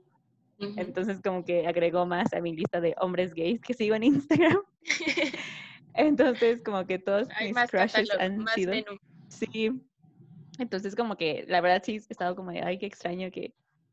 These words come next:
Speaker 2: en mis fantasías sean estos hombres que, pues, no se va a poder, no se va a poder".
Speaker 1: <laughs> Sí.
Speaker 2: Y ya no sé por qué empezar a platicar de eso, la verdad. <laughs>
Speaker 1: Pues es que también esto del confinamiento ha disparado las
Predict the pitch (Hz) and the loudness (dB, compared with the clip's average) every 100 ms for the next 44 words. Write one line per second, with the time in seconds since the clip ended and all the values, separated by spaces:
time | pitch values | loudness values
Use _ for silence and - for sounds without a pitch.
0 | _ 185 180 - 170 185 - 165 170 - | _ -4 -2 0 0 -2 -2 -2 -2 -4
1 | 165 165 190 - 185 165 165 165 175 - | -4 -4 -8 -8 -6 -4 -4 -6 -8 -10
2 | - _ _ _ _ _ - - _ _ | -12 _ _ _ _ _ -16 -16 _ _
3 | _ _ _ _ _ _ 175 185 208 220 | _ _ _ _ _ _ -4 0 0 0
4 | 226 - - _ - 180 247 - 359 349 | -4 -6 -10 _ -6 -2 -2 0 2 2
5 | - 294 - _ - - - _ _ _ | 2 -4 -8 _ -20 -20 -20 _ _ _
6 | _ _ _ - 208 202 220 233 240 240 | _ _ _ -14 -10 -8 -6 -6 -6 -8
7 | 247 _ _ _ _ _ - 233 254 294 | -10 _ _ _ _ _ 4 8 8 8
8 | 320 311 262 254 247 240 247 233 226 180 | 6 6 6 4 6 6 8 8 8 8
9 | 185 175 - 180 165 170 175 339 587 - | 8 8 8 8 8 10 8 8 8 10
10 | 539 - - - - - _ 240 277 302 | 8 6 2 -16 -20 -20 _ -8 -6 -4
11 | 370 277 233 240 247 262 254 - 269 262 | 0 0 0 -2 -2 -2 -6 -2 -2 -2
12 | - 208 214 214 202 202 214 220 240 240 | -6 -8 -8 -6 -4 -4 -6 -2 -2 -2
13 | 233 - - 202 208 214 226 226 208 | -10 -10 2 6 8 6 6 6 6